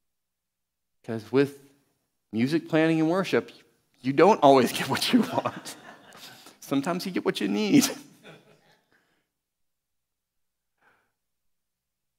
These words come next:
But they bind us together. They remind us who we are.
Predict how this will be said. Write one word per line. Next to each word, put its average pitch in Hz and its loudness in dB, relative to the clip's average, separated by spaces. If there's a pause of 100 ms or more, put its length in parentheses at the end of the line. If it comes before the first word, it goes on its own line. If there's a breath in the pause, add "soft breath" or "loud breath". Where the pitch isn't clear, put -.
(240)
But 143 -4
they 196 8
bind 147 0
us - -4
together. - -20 (1900)
They 143 0
remind 165 0
us 180 0
who 165 -8
we 175 -6
are. 98 -4